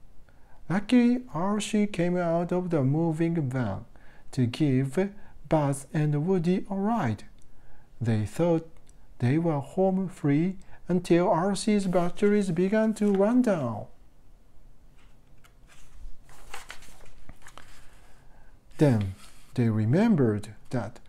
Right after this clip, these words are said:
Buzz still had Sid's rocket strapped to, to his back. Woody launched it. Whoosh! Buzz,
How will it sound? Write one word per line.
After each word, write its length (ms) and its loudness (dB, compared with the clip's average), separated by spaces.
Buzz 340 6
still 360 2
had 340 -4
Sid's 480 2
rocket 560 2
strapped 560 0
to, 180 -2
to 160 4
his 240 0
back. 420 -6
Woody 320 6
launched 640 4
it. 400 0
Whoosh! 800 8
Buzz, 440 0